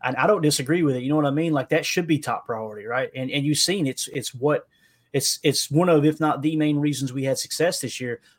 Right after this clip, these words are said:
was Love doing that little fadeaway, that fadeaway, buying that extra second, right? If you do go too far, swing the pendulum too far in the opposite direction, now you got him running for his life like some of these other young quarterbacks. That we definitely don't want that.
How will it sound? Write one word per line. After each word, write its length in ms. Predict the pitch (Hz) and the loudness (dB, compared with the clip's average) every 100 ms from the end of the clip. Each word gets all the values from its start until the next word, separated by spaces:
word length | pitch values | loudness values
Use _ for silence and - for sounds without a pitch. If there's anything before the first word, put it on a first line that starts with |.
| - | -8
was 160 | 120 | -4
Love 380 | 117 156 151 123 | 2 4 4 4
doing 180 | 143 139 | 2 4
that 160 | 139 | 2
little 160 | 143 135 | 2 -2
fadeaway, 460 | - 151 143 131 127 | 0 2 4 2 0
that 120 | - | 0
fadeaway, 280 | 147 139 123 | 0 0 0
buying 260 | 135 139 | 0 2
that 160 | 135 131 | 0 0
extra 320 | 139 - 113 | -2 -6 -6
second, 400 | - 156 156 120 117 | 2 2 2 -8 -4
right? 240 | 127 131 - _ - _ | -4 -4 -8 _ -20 _
If 220 | 135 - | -6 -2
you 120 | 147 131 | -2 4
do 300 | 151 156 147 | 8 10 8
go 260 | 127 143 | 6 4
too 300 | 131 - 196 | 4 0 0
far, 420 | 151 147 135 135 | 2 4 6 6
swing 240 | 135 151 147 | 2 0 0
the 60 | |
pendulum 400 | 131 147 139 123 | 2 0 0 -4
too 160 | 117 180 | -4 -4
far 180 | 151 135 | 2 2
in 40 | |
the 80 | 123 | 2
opposite 380 | 123 123 - 120 | -2 -2 -6 -8
direction, 480 | 120 123 120 - 127 _ - _ - | -2 -2 -2 -8 -14 _ -20 _ -2
now 140 | 131 | 2
you 140 | 139 131 | 2 4
got 180 | 139 | 2
him 140 | 127 131 | 2 0
running 200 | 135 123 | -2 -2
for 140 | 131 | -2
his 140 | 123 120 | -2 0
life 180 | 143 139 | -2 -2
like 100 | 113 | -6
some 160 | - 123 | -4 -4
of 60 | |
these 160 | 117 113 | -2 -2
other 160 | 127 | -2
young 220 | 120 120 117 | -2 -6 -4
quarterbacks. 520 | 131 143 113 113 - | -2 -2 -4 -8 -6
That 160 | 117 | -6
we 60 | 113 | -2
definitely 240 | 135 135 | -2 -2
don't 180 | 127 127 | -6 -4
want 160 | 143 127 | -6 -4
that. 300 | 131 147 | -2 -2